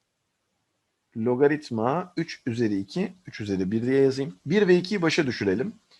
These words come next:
Bu durumda bir bölü iki logaritma üç tabanında üç olacak. Üç tabanında üç zaten bir. Yani bu sorunun karşılığı yirmi beş üzeri bir bölü iki geldi.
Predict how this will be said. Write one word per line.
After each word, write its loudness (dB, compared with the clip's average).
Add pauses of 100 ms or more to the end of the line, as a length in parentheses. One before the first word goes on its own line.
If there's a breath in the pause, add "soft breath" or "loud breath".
(840)
Bu 4
durumda 4
bir 4
bölü 4
iki -2
logaritma 2
üç -6
tabanında 4
üç -2
olacak. -2
Üç -8
tabanında 2
üç -6
zaten 2
bir. -10
Yani -4
bu -10
sorunun -4
karşılığı -4
yirmi -2
beş -6
üzeri -2
bir -4
bölü -2
iki -4
geldi. -6